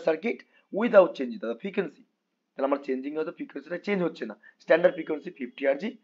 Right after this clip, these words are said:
থাকছে। বোঝা গেল ট্রান্সফর্মার কাকে বলে। নেক্সট এবার যদি দেখি, most of the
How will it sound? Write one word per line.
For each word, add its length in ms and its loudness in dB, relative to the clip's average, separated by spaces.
থাকছে। 260 -10
বোঝা 220 2
গেল 180 2
ট্রান্সফর্মার 480 -2
কাকে 240 -6
বলে। 120 -8
নেক্সট 380 2
এবার 180 6
যদি 180 0
দেখি, 160 -4
most 240 2
of 80 2
the 80 4